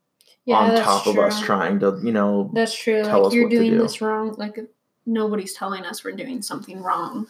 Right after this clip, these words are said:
Speaker 1: just because, or something like
Speaker 2: Right.
Speaker 1: that. Like,
Speaker 2: Also, I feel like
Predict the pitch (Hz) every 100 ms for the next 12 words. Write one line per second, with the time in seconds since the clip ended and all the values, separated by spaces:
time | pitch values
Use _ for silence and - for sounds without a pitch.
0 | - 180 - - - _ - _ _ _
1 | - 190 - 170 202 190 113 90 - -
2 | 220 - - _ - 123 160 160 135 123
3 | 117 113 - - - _ - 127 - 160
4 | 135 135 -